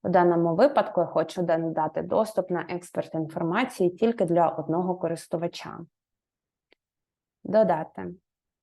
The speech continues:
Тепер натискаємо "Застосувати". І переходимо вже в C R M-систему під нашим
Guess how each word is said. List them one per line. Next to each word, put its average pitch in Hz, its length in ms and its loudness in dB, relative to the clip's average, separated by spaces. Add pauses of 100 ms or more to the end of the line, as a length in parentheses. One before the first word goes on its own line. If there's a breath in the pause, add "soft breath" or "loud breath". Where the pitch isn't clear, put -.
(1040 soft breath)
Тепер 220 280 4
натискаємо 180 640 2
"Застосувати". 170 1120 0 (2500)
І 233 100 6
переходимо 226 920 4 (220 loud breath)
вже 180 460 2
в 180 280 -6
C 175 100 4
R 180 120 2
M-систему 185 760 0
під 214 420 -2
нашим 180 760 -2